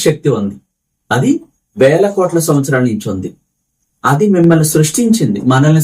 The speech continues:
సృష్టించింది. మీ ప్రపంచంలో మనకి ఏం కావాలో అన్నిటినీ మనం కోరుకున్న విధంగా పునఃసృష్టి చేస్తుంది. దానికి సాధ్యం కానిదంటూ లేదు. నాలో ఉన్న ఓ మహోన్నతమైన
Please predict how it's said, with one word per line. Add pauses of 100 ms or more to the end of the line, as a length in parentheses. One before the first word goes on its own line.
సృష్టించింది. (440)
మీ (120)
ప్రపంచంలో
మనకి
ఏం (140)
కావాలో
అన్నిటినీ (680)
మనం (100)
కోరుకున్న (100)
విధంగా
పునఃసృష్టి
చేస్తుంది. (200)
దానికి (100)
సాధ్యం
కానిదంటూ
లేదు. (680)
నాలో (120)
ఉన్న (560)
ఓ (180)
మహోన్నతమైన